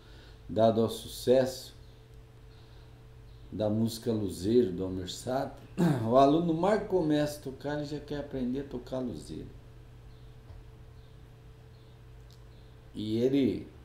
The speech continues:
através da internet, das, das dicas de alguns,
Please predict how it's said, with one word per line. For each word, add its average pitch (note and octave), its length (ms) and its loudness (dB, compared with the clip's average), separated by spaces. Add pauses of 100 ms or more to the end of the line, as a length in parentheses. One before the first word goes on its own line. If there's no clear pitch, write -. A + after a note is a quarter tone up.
(160)
através A2+ 520 4
da G#2+ 60 -2
internet, G#2 1000 2
das, F2+ 420 -4
das F2 280 -4
dicas G2 680 0
de E2 100 -6
alguns, F#2 480 -6